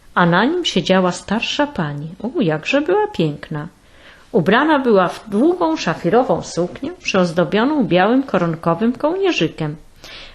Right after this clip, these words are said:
a na głowie miała starannie upięty koks siwych już włosów. Na kolanach trzymała album ze starymi zdjęciami, jak się okazało. U jej boku, na drewnianej, wypolerowanej świeżo podłodze, leżał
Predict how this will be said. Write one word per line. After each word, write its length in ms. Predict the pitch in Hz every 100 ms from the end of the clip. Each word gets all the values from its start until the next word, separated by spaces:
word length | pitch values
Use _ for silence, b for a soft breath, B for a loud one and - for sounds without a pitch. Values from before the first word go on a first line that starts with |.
| B
a 120 | 180
na 160 | 160 151
głowie 520 | 202 262 262 160 - - - -
miała 260 | 185 180 165
starannie 600 | - 175 214 330 330 196
upięty 720 | 185 170 180 185 - 196 214 B B -
koks 400 | 311 320 - -
siwych 460 | - 190 196 -
już 200 | 175 -
włosów. 600 | 160 139 - - - - _ _ _ _ B B B B B
Na 140 | 190 190
kolanach 520 | 196 185 254 370 -
trzymała 540 | - 214 185 202 214
album 460 | - 175 160 196 220 -
ze 180 | 160 160
starymi 500 | - 165 196 285 285
zdjęciami, 640 | - 254 233 202 165 156
jak 160 | 160 -
się 160 | 180
okazało. 580 | 160 - 160 156 143 147 - _ B B B B B
U 100 | 214
jej 240 | 185 175 165
boku, 440 | 220 302 - -
na 180 | 160 175
drewnianej, 720 | 165 160 170 226 359 349 269
wypolerowanej 920 | 190 190 185 175 175 160 247 294 208
świeżo 420 | - 226 254 247
podłodze, 600 | - 160 147 156 233 -
leżał 360 | 185 185 196